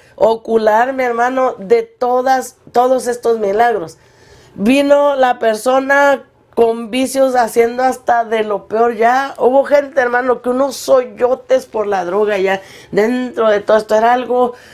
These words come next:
hasta asqueroso, porque mira lo que hace un vicio. Para mí, personalmente, puedo decir, cuando Jesucristo viene y hace libre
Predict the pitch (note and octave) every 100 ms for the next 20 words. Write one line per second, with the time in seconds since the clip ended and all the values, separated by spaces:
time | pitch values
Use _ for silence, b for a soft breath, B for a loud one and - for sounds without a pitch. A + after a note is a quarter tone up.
0 | B G3 G3 A#3 A3 - A3 G3+ G#3+ A#3+
1 | A#3+ A#3+ - G3 G3+ G3 G3+ A3+ B3 -
2 | A3 G#3 G#3 G3+ G#3 A3 A#3+ A3+ A#3+ A#3+
3 | G#3 C4+ C4 B3+ F#3 C#3+ B B B B
4 | B - G#3+ G#3 G3 G3+ B3+ D4 - A#3+
5 | A3+ G3+ G#3 A#3+ A#3+ B3+ B3+ A3 G#3 A3
6 | A#3 A#3+ G#3+ G#3+ A#3 A3+ G#3+ G3+ G3 G#3
7 | G3 F3+ C4 C#4 E4+ D#4 C#4 C4 A#3 G#3+
8 | G#3+ A#3 A3+ A#3+ A#3 G#3+